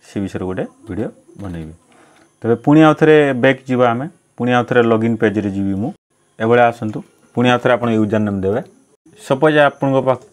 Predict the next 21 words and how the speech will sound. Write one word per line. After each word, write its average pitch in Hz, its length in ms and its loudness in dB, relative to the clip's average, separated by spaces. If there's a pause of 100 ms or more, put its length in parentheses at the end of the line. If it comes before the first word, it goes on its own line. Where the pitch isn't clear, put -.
(180)
ଆପଣଙ୍କୁ 127 400 -4 (280)
ପାସୱାର୍ଡ 131 400 0 (320)
ମନେ 110 260 0
ନାହିଁ, 82 240 -6 (600)
ଆପଣ 104 180 -4 (520)
ୟୁଜର 110 220 0
ନେମ୍ 123 220 -2
ଦେଇଦେଲେ, 113 340 0 (560)
ମେଲ୍ 101 180 -4
ଆଇ 98 100 0
ଡି 95 140 -6
କି 98 140 -10
ବା 101 160 -6 (220)
ଆପଣଙ୍କର 98 300 -8
ମୋବାଇଲ 101 360 -2
ନମ୍ବର, 113 260 -4 (440)
ପାସୱାର୍ଡଟି 107 460 -4
ମନେ 98 260 -6
ନାହିଁ, 82 220 -14 (220)
ସେକେଣ୍ଡ 110 360 -4
ଅପସନ୍। 85 300 -12